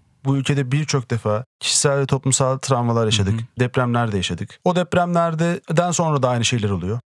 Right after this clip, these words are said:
Speaker 1: Yani enteresan bir biçimde bunun kendisi de bir tekrara dönüştü. Demek ki üzüntünün ötesinde bu öfkeyi, bu üzüntüyü nereye kanalize etmemiz gerektiğini de kişisel olarak düşünmemiz gerekiyor sanki.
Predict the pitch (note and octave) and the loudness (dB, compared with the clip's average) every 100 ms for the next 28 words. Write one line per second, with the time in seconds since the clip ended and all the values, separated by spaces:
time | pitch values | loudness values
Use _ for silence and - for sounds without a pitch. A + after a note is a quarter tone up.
0 | - B2 B2+ C3+ B2+ D#3+ D3+ F3+ E3+ D3 | 0 0 2 0 0 0 0 0 0 0
1 | C3+ C#3 C3+ D#3 D#3+ - D3+ G#3 F#3+ F#3+ | 0 0 0 0 -2 -2 0 0 0 0
2 | G3 F3 F#3+ F3 F#3+ - - - D3 - | 0 0 0 0 0 -2 -6 -2 0 2
3 | E3+ G#3+ F3+ G2+ - F2+ F#2+ - _ - | 2 2 0 0 -2 -4 -6 -10 _ -6
4 | B2+ D#3+ E3 - E3+ - - D3 B2+ C#3 | -2 0 -2 -2 -4 -4 -6 -2 0 0
5 | C#3 - F3 E3 - C3 D3 F3 - B2+ | -2 -2 -4 -4 -8 -4 -2 -2 -2 -2
6 | A2 F#2 F2+ B2+ B2 D#3+ C#3+ - D3 C#3+ | -2 -2 -4 -4 -2 0 -2 -2 -2 -2
7 | D3 C#3 C#3+ C#3 C#3+ C#3+ C#3+ C#3+ C3+ C3+ | -2 -4 -2 -2 -2 0 0 0 0 0
8 | B2+ B2+ C3 C3 C#3+ C#3 B2+ C3+ B2+ - | 0 0 0 -2 -2 -2 0 0 -2 -2
9 | C#3 B2+ B2 - - C3 A2+ A#2 B2 - | -2 0 0 0 0 2 2 0 -2 -2
10 | A#2+ C3 A#2+ G2+ F2 - - - G2 - | 0 0 0 -2 -4 -10 -12 -10 -12 -16